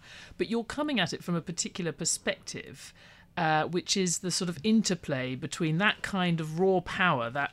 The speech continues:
rivalry of, of two superpowers, and the systems we have for organising global affairs. Because as you point out,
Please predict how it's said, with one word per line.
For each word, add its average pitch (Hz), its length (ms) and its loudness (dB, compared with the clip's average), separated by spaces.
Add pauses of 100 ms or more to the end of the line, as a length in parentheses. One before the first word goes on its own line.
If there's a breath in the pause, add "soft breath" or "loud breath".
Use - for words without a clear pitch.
rivalry 151 760 2
of, 131 340 -8
of 139 180 -8
two 160 220 -2
superpowers, 131 840 -6 (560 loud breath)
and 190 160 8
the 196 80 6
systems 196 560 4
we 185 120 0
have 180 220 0
for 175 160 -2
organising 160 640 -2
global 151 380 -2
affairs. - 720 -8 (280 loud breath)
Because 190 220 2
as 190 140 2
you 233 100 6
point 208 300 2
out, 190 320 4